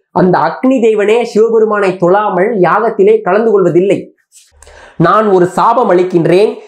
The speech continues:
ஈசனுக்கு அவிர்ப்பாகம் இல்லாமல், ஈசனுக்கு அழைப்பு விடுக்காமல் எவர் யாகம் செய்தாலும் அவருடைய தலை அறுந்து விழட்டும் என்று நான் சாபம் அளிக்கிறேன்"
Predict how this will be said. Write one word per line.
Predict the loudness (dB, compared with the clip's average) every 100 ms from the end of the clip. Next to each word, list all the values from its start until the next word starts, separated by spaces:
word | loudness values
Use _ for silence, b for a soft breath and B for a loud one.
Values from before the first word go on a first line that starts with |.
| B B 0
ஈசனுக்கு | 2 2 2 2 -2 0 0 -2 -4
அவிர்ப்பாகம் | 0 0 0 0 0 0 0
இல்லாமல், | 2 2 0 -2 -2 -2
ஈசனுக்கு | 0 0 2 0 0 0
அழைப்பு | 0 0 0 0 0
விடுக்காமல் | 2 0 0 0 0 -2 0
எவர் | 0 2 2 0
யாகம் | 0 0 0 -2
செய்தாலும் | 0 0 0 0 2 2 0 -2
அவருடைய | -2 2 2 2 0 -2 -2
தலை | 0 2 0
அறுந்து | 0 0 0 0 0
விழட்டும் | 2 0 0 -2 -2 -2
என்று | 0 2 2 2
நான் | 0 -2
சாபம் | -4 -2 0 0 0
அளிக்கிறேன்" | 0 0 0 0 -2